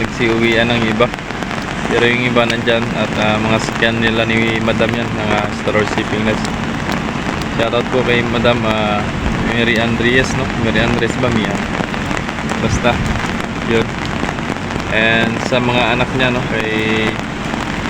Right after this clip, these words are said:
Sir Dominic, Sir Vic Vic, yun. Sa mga anak mo. Shoutout po sa inyong lahat. Alright. Maagap na tapos, mga kamamay, ang, ah, kanilang event, no? Mag-aalas nuwebe, tapos na.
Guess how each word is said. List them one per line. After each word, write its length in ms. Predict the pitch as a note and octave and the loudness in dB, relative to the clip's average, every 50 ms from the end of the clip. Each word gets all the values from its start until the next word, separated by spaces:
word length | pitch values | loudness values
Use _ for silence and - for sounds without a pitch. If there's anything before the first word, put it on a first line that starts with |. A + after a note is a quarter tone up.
| - - - - - - | -2 -2 -4 -4 -2 0
Sir 160 | B2 A#2 A2 A#2+ | 0 0 0 2
Dominic, 480 | B2 A#2 A#2 B2 B2+ B2+ B2+ B2+ B2+ - - A#2+ - - - | 0 2 2 2 2 2 2 2 0 0 0 -2 -2 -2 -2
Sir 100 | A#2+ A2+ G#2+ A2+ A#2+ | -2 -2 0 -2 -2
Vic 80 | A2 - - | -2 -2 0
Vic, 160 | A#2+ A#2+ - - B2+ | 0 0 0 0 -2
yun. 100 | A#2+ C#3 | -2 -2
Sa 520 | - - - - - - - - - G#2+ | -4 -4 -6 -6 -4 -4 -4 -4 -4 -4
mga 160 | A2+ A2 G#2+ G#2+ A2 | -2 0 0 0 0
anak 80 | A2 - A2+ | 0 -2 -2
mo. 40 | A2+ G#2+ G#2+ - - - - - - - - - - - - - - - - - - - - - - - - - | -2 0 0 0 4 4 6 6 6 6 6 6 6 6 6 6 6 6 6 6 6 6 6 4 4 4 2 4
Shoutout 280 | A#2+ A2+ A2+ A#2 A#2 - | 4 2 2 2 2 2
po 40 | - - | 0 0
sa 100 | - A2 A2 | 0 -2 -2
inyong 180 | G#2+ G#2 - - F2+ | -2 -2 -2 -2 -2
lahat. 160 | G#2 - - | -2 -4 -4
Alright. 840 | - - - - - - - - - - C2+ - - - - - - - - - - - - - - - - - - - - - - - - - - - - - - - - - - - - - - - - - - - - - | -4 -4 -4 -4 -4 -4 -4 -4 -4 -4 -4 -2 -2 -2 -2 -2 -2 -2 -2 -2 -2 -4 -4 -2 -4 -4 -4 -4 -6 -6 -6 -6 -4 -6 -6 -6 -6 -6 -8 -8 -8 -8 -8 -8 -8 -8 -6 -6 -6 -6 -6 -6 -6 -6 -4 -2
Maagap 300 | - C3 C3+ C3+ C#3+ C3+ D3 | 0 0 2 2 0 2 0
na 100 | D3 C3+ | 0 2
tapos, 400 | - C#3+ C#3 - D3 D3+ - - | 2 0 0 2 0 -2 -2 -2
mga 160 | - C#3 C3 B2+ | -2 0 0 0
kamamay, 420 | B2+ C3 B2+ B2+ B2+ C3 C3+ C3 | 2 2 2 2 2 2 0 0
ang, 140 | B2 A#2+ A#2 A2+ | 0 0 0 0
ah, 140 | A2+ A2 G#2+ - | 0 0 0 0
kanilang 380 | A#2 A#2 A#2 A#2 A2+ A2+ G#2+ A2+ | 0 -2 -2 0 0 -2 -2 0
event, 180 | A#2 A#2+ A#2 A#2+ | 0 0 0 0
no? 80 | A#2+ A#2 - - - - - - - A2+ | -2 -4 -4 -4 -6 -4 -4 -2 -2 0
Mag-aalas 420 | A2 A2+ A2+ A2+ A2+ A2+ A2+ A#2 - C3+ | 0 2 2 2 2 0 0 -2 0 0
nuwebe, 240 | A#2+ A#2 A#2 B2+ B2 - | 2 2 2 0 0 0
tapos 240 | - G#2+ A#2 A2+ - - | -2 -2 -2 -2 -4 -2
na. 340 | - B2+ A#2+ - - - - | -4 -2 -2 -2 -2 -4 -4